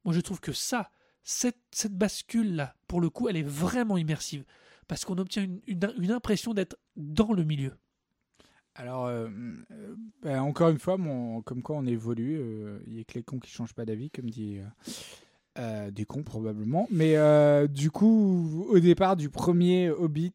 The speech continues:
Speaker 2: euh, je, je, j'étais assez réfractaire. Mais c'était vraiment l'époque où je changeais de métier. Alors du coup, quelque part, euh, je pense que le passé
Speaker 1: C'était
Speaker 2: émotionnel
Speaker 1: sensible.
Speaker 2: <laughs> pouvait, euh,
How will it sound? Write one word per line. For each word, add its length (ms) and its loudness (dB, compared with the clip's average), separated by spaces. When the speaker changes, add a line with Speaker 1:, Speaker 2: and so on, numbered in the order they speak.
Speaker 2:
euh, 280 0
je, 300 -4
je, 260 -6
j'étais 320 -8
assez 320 -4
réfractaire. 720 -6
Mais 80 6
c'était 220 2
vraiment 300 10
l'époque 300 8
où 40 2
je 60 -4
changeais 260 0
de 60 4
métier. 480 4
Alors 220 -2
du 140 -4
coup, 400 -2
quelque 220 -6
part, 320 -4
euh, 120 -4
je 80 -14
pense 200 -12
que 100 -16
le 60 -12
passé 340 -8
Speaker 1:
C'était 160 -4
Speaker 2:
émotionnel 440 0
Speaker 1:
sensible. 300 -10
Speaker 2:
<laughs> 40 -20
pouvait, 460 0
euh, 380 2